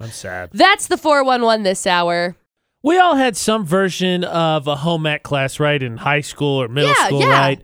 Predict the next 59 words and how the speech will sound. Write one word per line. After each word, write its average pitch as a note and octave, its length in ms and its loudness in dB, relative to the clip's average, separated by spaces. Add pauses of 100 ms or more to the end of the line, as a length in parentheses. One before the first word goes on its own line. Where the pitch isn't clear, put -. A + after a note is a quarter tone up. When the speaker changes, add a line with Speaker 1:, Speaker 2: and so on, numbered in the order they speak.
(160)
Speaker 2:
Uh-huh. F#4 320 0 (200)
Speaker 1:
A E3 120 2
J D#3 220 0
McCall D3 320 0
at C3 80 -4
V C#3 180 -2
F B2+ 200 -2
X. C3+ 240 -2
It's C3 100 -8
the D#3 100 -2
debate D3+ 280 2
at E3 100 0
eight. E3 140 0
And F3 100 -6
you F#3 160 -4 (340)
probably A3+ 300 2
learned G#3+ 280 0
how G3+ 100 2
to F#3 80 -4
do F#3+ 200 0
some F3 200 -6
basic E3+ 420 -2
cooking, F3 800 -2
maybe D3 200 -4
some D3 160 -10
sewing. E3+ 540 -2
I E3 60 0
remember E3 300 -4
some D#3+ 160 -4
of - 20 -4
mine. D#3+ 320 0
And D#3 120 0
then D#3+ 80 -2
I F3 120 0
know F3+ 260 0 (400)
laundry F#3+ 560 0
was C#3 220 -6
part C3+ 260 -2
of A2+ 80 -8
it, A2+ 60 -6
right? D#3 320 -2 (880)
Speaker 2:
Uh, - 20 -16
I D4+ 500 2
don't B4+ 160 0
think A#4 140 -4
that G#4 120 -2
we F4 120 -2
had E4 160 0
laundry B3+ 380 0
in G#3 100 -2
Speaker 1:
Do F#3+ 80 2
you G#3 60 4
Speaker 2:
our C4 60 2
Speaker 1:
have B3+ 100 0
Speaker 2:
home C#4 140 0
Speaker 1:
laundry? C#4+ 260 -2
Speaker 2:
ec C4+ 80 -14
class. C4+ 400 -2
Uh-uh. G3+ 320 -2